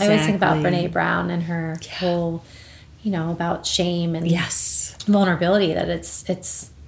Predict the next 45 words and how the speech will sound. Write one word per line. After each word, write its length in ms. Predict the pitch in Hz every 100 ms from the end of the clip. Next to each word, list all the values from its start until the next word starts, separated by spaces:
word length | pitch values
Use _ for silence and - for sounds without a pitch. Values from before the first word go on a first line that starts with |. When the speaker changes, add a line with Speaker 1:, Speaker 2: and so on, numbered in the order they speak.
| - - - -
Speaker 1:
vulnerability 440 | 190 190 180 190 185
strength, 500 | - 190 202 214 - - - - - - -
you 100 | 202
know, 100 | 180
and 160 | 185 175
when 140 | 175
we 100 | 180
can 140 | 185
start 300 | 175 165 -
sharing 540 | - - - 170 175 180
our, 260 | 165 165 165 -
our 120 | - 175
shame, 480 | - 190 202 196
it's, 240 | - - -
it 240 | 202 -
diffuses 440 | 190 - 175 208 -
it. 220 | 196 - 208
It, 180 | 208 -
it 180 | - 214
Speaker 2:
It 80 | 190
Speaker 1:
lets 200 | 208 156
Speaker 2:
really 300 | 202 226 247
Speaker 1:
it, 20 | 202
it 40 |
lets 300 | 202 202 -
light 200 | 202 202
Speaker 2:
does. 140 | 208
Speaker 1:
pour 220 | - 214 214
into 300 | 208 - 214
it 180 | 208 220
and 400 | 226 208 202 202 - -
connect 360 | 208 208 -
so 180 | - 208
many 160 | 190 196
people. 520 | 196 196 - 196 190
Speaker 2:
It 180 | 190 185
does. 520 | 185 170 160 151 - - -
It 140 | 208
is 260 | 208 - -
so 320 | 208 196 202
amazing 880 | 196 180 175 175 170 160 156 151 143
when 260 | 165 160
you 160 | 165 165
can 260 | 160 160
finally 880 | 143 - 180 175 185 190 180 185 185